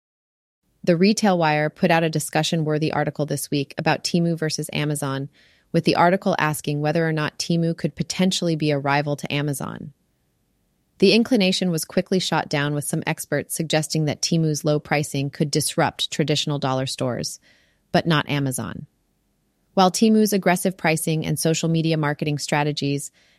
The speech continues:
have certainly caught consumer attention, there are concerns about the sustainability of its business model, given that it reportedly operates at a loss.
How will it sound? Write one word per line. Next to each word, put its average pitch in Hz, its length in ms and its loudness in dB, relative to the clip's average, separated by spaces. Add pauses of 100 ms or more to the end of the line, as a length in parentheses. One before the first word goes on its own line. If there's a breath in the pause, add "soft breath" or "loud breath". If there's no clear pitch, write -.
have - 160 0
certainly 170 400 0
caught - 320 0
consumer 156 460 -2
attention, 165 580 -4 (600)
there 196 160 4
are 202 180 4
concerns 175 480 0
about 156 240 0
the 160 60 -2
sustainability 151 880 0
of 147 80 -2
its - 120 -6
business 165 380 -2
model, 135 380 -4 (540)
given 180 260 2
that 156 100 2
it 143 80 0
reportedly 151 580 -2
operates 135 500 -4
at 143 80 -4
a 135 60 -2
loss. - 560 -4